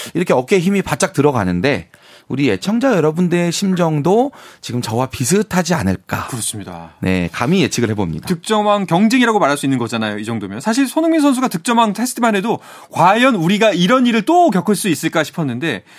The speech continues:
Speaker 2: 거기에 버금가는 일들이 <laughs> 벌어지고 있는 것 같아서 굉장히 기분이 좋습니다. 자, 이러니까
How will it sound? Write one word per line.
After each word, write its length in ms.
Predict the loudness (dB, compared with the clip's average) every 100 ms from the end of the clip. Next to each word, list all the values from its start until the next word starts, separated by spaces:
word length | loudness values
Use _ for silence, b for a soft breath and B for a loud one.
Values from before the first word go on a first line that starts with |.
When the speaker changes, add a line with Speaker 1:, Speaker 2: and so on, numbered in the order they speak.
| B
Speaker 2:
거기에 440 | -6 -4 0 0 -2
버금가는 720 | -2 -2 2 2 2 0 0
일들이 200 | -2 -2
<laughs> 40 | -2
벌어지고 320 | -2 -2 -4
있는 100 | -4
것 60 |
같아서 300 | -4 -6 -10
굉장히 420 | -6 -6 -4 -6 -6
기분이 260 | -4 -2
좋습니다. 460 | -4 -6 -12 -12 -14 _ B B B B B B B
자, 180 | -2 0
이러니까 800 | 2 2 4 4 4 4 2